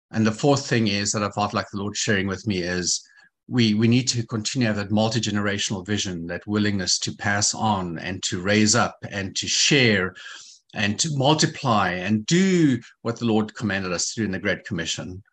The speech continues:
Okay. So Numbers twenty-six, um, this is gonna take us thirty minutes to read all these names. No, just kidding. We see that a second census has been taken. And again, you know, they are listing all the tribes and the clans in the tribes,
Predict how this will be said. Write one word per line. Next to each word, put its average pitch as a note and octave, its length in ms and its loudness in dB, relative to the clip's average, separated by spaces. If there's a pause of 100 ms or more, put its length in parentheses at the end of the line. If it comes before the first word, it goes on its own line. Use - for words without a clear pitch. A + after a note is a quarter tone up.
(140)
Okay. G2 380 -4 (920)
So - 140 2
Numbers B2+ 320 4
twenty-six, C3+ 760 2 (520)
um, G#2+ 500 2 (140)
this D3+ 220 4
is F3 100 0
gonna D3+ 180 2
take A#2+ 200 -2
us G#2+ 140 -4
thirty C#3 260 0
minutes B2 340 0
to G#2 80 -8
read A2+ 260 -4
all G#2 120 -6
these G2 260 -6
names. A2 480 2
No, E2 100 -10
just - 240 -10
kidding. D#2+ 240 -8 (320)
We D3+ 100 6
see F3 180 8
that D#3 160 6
a C#3 80 4
second D#3 340 4
census C3 400 4
has A2+ 120 2
been A2 160 -2
taken. A#2+ 460 0
And G#2 300 -2
again, C3 480 0 (720)
you D#3 140 4
know, C3+ 420 4 (180)
they D3+ 240 0
are D3 60 2
listing D#3+ 380 0
all E3 160 -6
the D#3+ 80 -8
tribes D#3 500 -4
and C#3 100 -4
the B2+ 80 -6
clans C#3+ 520 0
in E3 100 0
the D3 100 -2
tribes, A2 960 -2